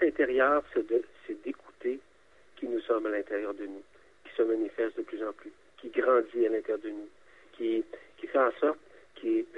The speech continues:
réveille et qui révèle notre conscience à un nouveau regard. Le se-, le, la seconde étape, c'est surtout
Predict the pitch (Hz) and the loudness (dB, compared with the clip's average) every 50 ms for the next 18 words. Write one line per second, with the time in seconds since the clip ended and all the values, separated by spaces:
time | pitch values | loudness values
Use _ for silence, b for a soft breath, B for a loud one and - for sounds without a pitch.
0 | 98 - - 165 165 143 127 135 131 143 165 175 185 180 165 - B B B B | -2 2 4 4 4 6 4 4 4 6 4 4 4 2 2 -2 B B B B
1 | - 113 - - - 127 110 123 123 120 110 117 120 127 131 131 120 113 110 - | -8 -6 -6 0 0 2 4 6 4 4 6 6 6 6 4 4 2 -2 -4 -4
2 | - - 104 - - - - 117 117 - - - 135 143 151 147 - B B B | -8 -12 -14 -12 -12 -6 -4 -2 -2 -2 -2 -4 -2 -2 -2 -4 -6 B B B
3 | B B B 123 117 113 113 113 113 - 120 107 104 110 104 - - 101 - - | B B B -4 -4 -2 -2 -2 -2 0 0 0 0 -2 -4 -6 -8 -10 -12 -14
4 | - - - - _ _ B B B B B B B B B B - 131 151 - | -20 -20 -20 -20 _ _ B B B B B B B B B B -2 0 0 0
5 | - - - 170 180 - - - 151 156 - 170 - 151 156 - - 170 - - | 0 -2 -2 -2 -2 -2 0 0 2 2 2 0 0 0 0 2 0 2 2 2
6 | 392 185 170 147 - - 349 359 359 - - - - - - 277 277 277 - - | 0 2 0 -2 -2 -4 -8 -8 -10 -10 -14 -20 -16 -10 -6 -6 -6 -6 -6 -10
7 | _ _ _ _ - - - - - - - - | _ _ _ _ -8 -6 -6 -6 -4 -4 -6 -6